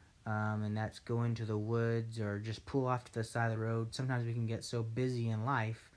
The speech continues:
to where we forget what God is wanting us to do, or, um, maybe he's wanting us to say something to somebody, but we get so busy.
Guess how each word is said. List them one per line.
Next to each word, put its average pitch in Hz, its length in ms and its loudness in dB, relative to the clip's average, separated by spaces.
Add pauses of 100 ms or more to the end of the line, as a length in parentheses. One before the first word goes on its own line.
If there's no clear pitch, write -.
(500)
to 131 160 2
where 120 300 4
we 110 440 -2 (120)
forget 120 600 0
what 107 240 -4
God 113 440 0 (380)
is 110 140 0
wanting 117 280 2
us 110 200 0
to 107 120 -6
do, 120 760 2
or, 107 440 -2 (400)
um, 104 400 0
maybe 113 220 0
he's 110 240 0
wanting 113 240 2
us 110 120 -2
to 107 120 -6
say 117 260 0
something 120 300 -4
to 113 80 0
somebody, 117 500 0
but 107 100 -2
we 107 160 -2
get 117 200 -2
so 113 220 -2
busy. 110 600 0